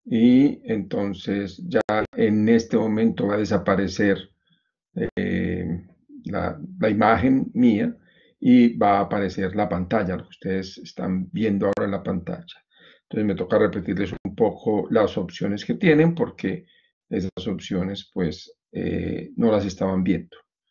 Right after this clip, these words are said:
Una opción de comenzar la grabación, que está a la izquierda, y una opción de mirar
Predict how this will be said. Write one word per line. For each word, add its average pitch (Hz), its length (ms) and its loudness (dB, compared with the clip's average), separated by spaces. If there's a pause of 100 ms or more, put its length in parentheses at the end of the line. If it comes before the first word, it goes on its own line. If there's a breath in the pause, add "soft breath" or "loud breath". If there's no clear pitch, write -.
(960)
Una 113 280 4
opción 110 720 4
de 107 680 -4 (200)
comenzar 98 960 -4
la 117 120 0
grabación, 196 680 4 (440)
que 110 100 -4
está 92 340 -4
a 104 200 -4
la 101 80 0
izquierda, 139 760 -2 (260 soft breath)
y 117 80 -2
una 98 180 -2
opción 104 640 0
de 104 240 2
mirar 98 600 0